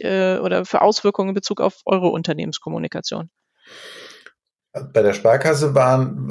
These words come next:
Speaker 2: hatten wir unsere Bilanzpressekonferenz, äh, plötzlich zu virtualisieren. Das heißt, wir haben sie über eine Videokonferenz gemacht. Da,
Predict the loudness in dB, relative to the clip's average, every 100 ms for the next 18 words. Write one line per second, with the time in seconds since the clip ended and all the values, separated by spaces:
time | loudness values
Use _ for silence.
0 | -4 -4 -4 -2 -2 2 4 4 2 2
1 | 2 -2 -2 -2 -2 -2 0 2 2 2
2 | 0 -4 -2 0 0 0 -4 -4 -4 -4
3 | -8 -6 -2 2 2 4 2 2 -2 0
4 | 2 0 -4 _ _ _ -12 -10 0 0
5 | 0 0 2 2 0 -2 -2 -2 -8 _
6 | 0 2 4 2 0 0 -6 -10 -4 -4
7 | 2 2 4 4 4 2 0 0 0 -2
8 | -14 _ _ _ _ -4 -4